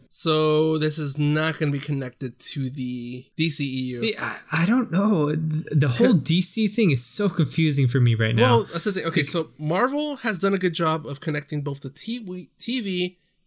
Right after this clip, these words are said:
Speaker 1: and cinematic universe together. D C has separ-, has kept them separate. So according to this, the current Superman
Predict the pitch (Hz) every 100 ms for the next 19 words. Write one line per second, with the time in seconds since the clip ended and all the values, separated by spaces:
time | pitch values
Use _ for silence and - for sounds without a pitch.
0 | - 151 147 139 175 170 156 147 147 151
1 | 135 135 - - 143 139 90 - _ _
2 | 180 233 269 - 214 240 185 151 165 -
3 | 208 208 - 160 156 - 202 180 - 165
4 | 160 127 - _ - 175 156 135 156 143
5 | - 254 294 285 226 - 220 208 190 185
6 | - - _ _ - 156 - 233 254 233
7 | - - - 233 170 147 147 151